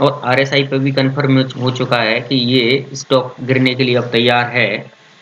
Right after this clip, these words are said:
तो केम्स में भी sell करके चल सकते हैं, हालांकि अगर stock होगा तो ही sell कर सकते हैं, क्योंकि ये cash market का stock है, इसलिए इसको sort नहीं कर सकते हैं।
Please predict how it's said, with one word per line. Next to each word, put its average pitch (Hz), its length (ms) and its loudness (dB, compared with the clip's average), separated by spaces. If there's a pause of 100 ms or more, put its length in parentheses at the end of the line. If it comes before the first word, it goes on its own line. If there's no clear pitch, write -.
(340)
तो 165 120 4 (120)
केम्स 147 340 -2
में 165 180 0
भी 147 360 2
sell - 1160 -8
करके 135 260 -2
चल 131 220 -2
सकते 135 340 -4
हैं, 113 260 -2 (680)
हालांकि 135 460 -2 (100)
अगर 139 340 0
stock 139 300 -2
होगा 131 240 2
तो 131 140 -4
ही 135 140 2
sell 123 200 -2
कर 127 160 -2
सकते 127 320 -2
हैं, 123 240 0 (360)
क्योंकि 135 260 0
ये 131 200 4 (460)
cash 127 200 -2
market 123 360 -4
का 127 140 0
stock 123 360 -2
है, 113 140 2 (440)
इसलिए 135 260 2
इसको 135 800 -6
sort 131 280 0
नहीं 131 180 4
कर 123 140 0
सकते 117 280 -6
हैं। 113 240 -2